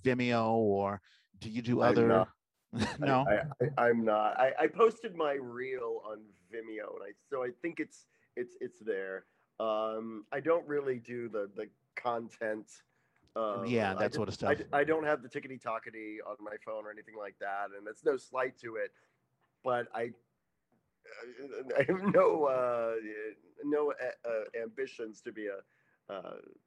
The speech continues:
Speaker 2: popular on the, uh, on
Speaker 1: On
Speaker 2: the
Speaker 1: the
Speaker 2: app.
Speaker 1: internet, yeah. Yeah, on the, the
Speaker 2: Um,
Speaker 1: whole YouTube
Speaker 2: I,
Speaker 1: thing,
Speaker 2: I
Speaker 1: yeah.
Speaker 2: do post, I, I do, uh, post regularly on Facebook and Instagram, um, because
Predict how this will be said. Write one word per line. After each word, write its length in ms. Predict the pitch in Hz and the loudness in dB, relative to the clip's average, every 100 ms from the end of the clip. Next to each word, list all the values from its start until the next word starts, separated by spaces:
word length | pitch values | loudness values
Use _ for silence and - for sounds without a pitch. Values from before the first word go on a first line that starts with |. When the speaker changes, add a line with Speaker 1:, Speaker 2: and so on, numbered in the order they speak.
| _ | _
Speaker 2:
popular 560 | 110 110 - 107 98 92 | -2 -2 -2 -6 -6 -6
on 160 | 95 98 | -6 -6
the, 140 | 98 | -6
uh, 200 | 92 90 92 _ _ _ - | -6 -8 -12 _ _ _ -2
on 160 | 110 | 2
Speaker 1:
On 80 | 117 | 2
Speaker 2:
the 80 | 123 | 4
Speaker 1:
the 60 | 123 | 2
Speaker 2:
app. 60 | |
Speaker 1:
internet, 260 | 123 120 117 | 2 0 2
yeah. 280 | 120 107 107 _ _ - 110 117 | 2 2 0 _ _ -16 -12 -4
Yeah, 180 | 117 113 | 0 0
on 100 | 104 | 2
the, 80 | |
the 140 | 104 135 | 2 4
Speaker 2:
Um, 80 | 123 | 6
Speaker 1:
whole 200 | 120 113 | 4 2
YouTube 300 | 117 117 233 | 0 0 2
Speaker 2:
I, 60 | |
Speaker 1:
thing, 140 | 294 214 | 2 2
Speaker 2:
I 80 | 285 | 2
Speaker 1:
yeah. 60 | |
Speaker 2:
do 120 | 311 | 0
post, 300 | 302 226 202 - - _ | -4 -2 -4 -6 -20 _
I, 100 | - 180 - | -8 -6 -6
I 40 | |
do, 220 | 196 233 214 - | -8 -10 -16 -8
uh, 300 | 160 139 131 120 | -6 -6 -8 -10
post 300 | 147 147 139 _ - | -10 -10 -10 _ -10
regularly 440 | 123 135 135 123 123 | -6 -4 -4 -4 -4
on 220 | 117 110 - | -4 -4 -6
Facebook 440 | 120 - 127 117 - | -8 -8 -10 -10 -8
and 220 | 117 113 113 | -6 -6 -6
Instagram, 580 | 127 - 117 113 107 104 - _ _ _ 127 | -12 -14 -8 -4 -4 -6 -10 _ _ _ 0
um, 420 | 127 120 120 117 _ _ _ _ _ _ _ _ - | 2 0 -4 -10 _ _ _ _ _ _ _ _ -6
because 280 | 190 214 | -2 -2